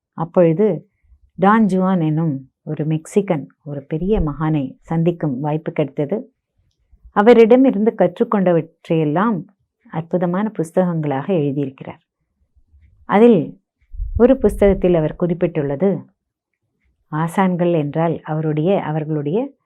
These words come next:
குணாதிசயங்கள் எப்படி இருக்கும் என்று. ஏனென்றால், நாம் தியானம் செய்ய, செய்ய, செய்ய, தியானத்தை போதிக்க, போதிக்க, போதிக்க என்ன ஆகும் என்றால்,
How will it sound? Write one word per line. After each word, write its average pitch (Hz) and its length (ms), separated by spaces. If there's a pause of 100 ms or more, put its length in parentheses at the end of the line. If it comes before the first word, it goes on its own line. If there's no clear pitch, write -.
(580)
குணாதிசயங்கள் 196 800
எப்படி 190 340
இருக்கும் 147 320
என்று. 131 240 (720)
ஏனென்றால், 277 460
நாம் 202 200
தியானம் 180 380
செய்ய, 202 280
செய்ய, 170 320
செய்ய, 170 540 (300)
தியானத்தை 170 440
போதிக்க, 226 500
போதிக்க, 160 420
போதிக்க 151 600
என்ன 156 220 (100)
ஆகும் 190 240
என்றால், 151 360